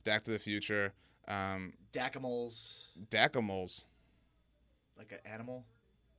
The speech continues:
Speaker 1: Like, are you saying,
Speaker 2: Whack-a-mole?
Speaker 1: like, whack-a-mole?
Speaker 2: Ki-, it kinda sounds like that.
Speaker 1: That's not your
Speaker 2: Should I take
Speaker 1: strongest.
Speaker 2: another swing at it?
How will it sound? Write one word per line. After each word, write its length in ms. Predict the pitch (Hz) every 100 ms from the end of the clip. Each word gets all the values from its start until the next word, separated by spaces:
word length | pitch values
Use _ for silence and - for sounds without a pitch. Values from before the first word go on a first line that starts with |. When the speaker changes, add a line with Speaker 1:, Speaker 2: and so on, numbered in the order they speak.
| _ _ _ -
Speaker 1:
Like, 220 | 107 - -
are 40 | 123
you 40 |
saying, 220 | 123 117
Speaker 2:
Whack-a-mole? 200 | 123 104
Speaker 1:
like, 40 | 101
whack-a-mole? 640 | 107 120 147 151 160 175 - _ _ -
Speaker 2:
Ki-, 100 | -
it 80 | -
kinda 180 | 175 170
sounds 240 | 127 127
like 140 | 104 92
that. 220 | 95 - _ _ _ _ _ _ _ _ -
Speaker 1:
That's 320 | - 113 - -
not 180 | 113 101
your 100 | 107
Speaker 2:
Should 140 | 110
I 40 |
take 60 | 104
Speaker 1:
strongest. 180 | 101 120
Speaker 2:
another 80 | 110
swing 260 | - 123 127
at 160 | 131
it? 100 | 139